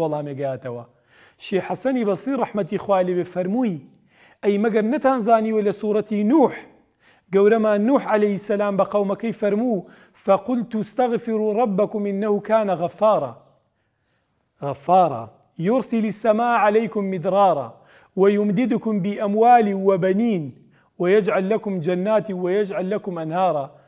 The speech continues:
ما لكم لا ترجون لله وقارا.» فەرمی نوح فەرمووی: «خۆشەویستانم، گەلەکەم و هۆزەکەم، قەومەکەم، فەقولت استەغفروا رەبەکم، ئێوە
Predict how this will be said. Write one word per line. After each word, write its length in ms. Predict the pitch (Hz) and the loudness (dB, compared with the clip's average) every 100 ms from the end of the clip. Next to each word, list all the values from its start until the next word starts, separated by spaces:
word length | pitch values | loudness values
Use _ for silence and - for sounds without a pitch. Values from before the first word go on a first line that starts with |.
| _ _ | _ _
ما 380 | 180 196 294 285 | -4 0 4 4
لكم 300 | 254 233 233 | 4 0 2
لا 180 | 233 220 | 6 6
ترجون 440 | 220 208 170 214 | 6 -4 -2 -4
لله 440 | 202 196 190 190 185 | -4 -4 0 0 2
وقارا.» 500 | 180 180 170 160 185 - _ _ _ _ _ _ _ _ | 0 0 0 0 -6 -10 _ _ _ _ _ _ _ _
فەرمی 300 | 175 170 190 | -8 -6 -6
نوح 200 | 202 254 | -4 -6
فەرمووی: 400 | - 214 214 240 | -6 -4 -4 -6
«خۆشەویستانم، 960 | - 262 - 214 190 - 180 170 165 151 | -4 -6 -2 -4 -4 -2 0 0 -6 -4
گەلەکەم 400 | 240 262 233 226 | -2 -2 -2 -2
و 100 | 202 190 | -2 -2
هۆزەکەم، 400 | 190 175 170 185 - | -2 -4 -6 -10 -2
قەومەکەم، 520 | 285 269 220 202 160 139 _ _ _ _ _ _ | -2 -2 -2 -2 -4 -6 _ _ _ _ _ _
فەقولت 440 | 190 180 226 226 226 | -6 -4 -4 -4 -6
استەغفروا 720 | - - 233 220 220 202 196 196 | -8 -2 0 0 -2 -2 0 -2
رەبەکم، 500 | 220 180 170 175 147 143 | -2 0 -2 -2 -8 -6
ئێوە 200 | - 202 | 0 0